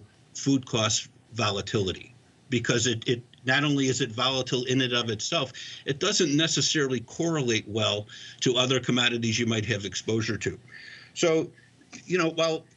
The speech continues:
while people talk about the difficulty in hedging beef, um,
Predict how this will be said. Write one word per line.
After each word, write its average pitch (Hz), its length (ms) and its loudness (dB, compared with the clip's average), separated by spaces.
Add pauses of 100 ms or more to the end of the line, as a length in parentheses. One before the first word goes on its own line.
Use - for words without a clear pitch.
while 156 160 -2
people 185 420 -6
talk 170 500 -2
about 127 480 2 (280)
the 127 120 0
difficulty 131 920 0
in 104 80 -4
hedging 104 440 -2
beef, 90 440 -8 (480)
um, 101 340 0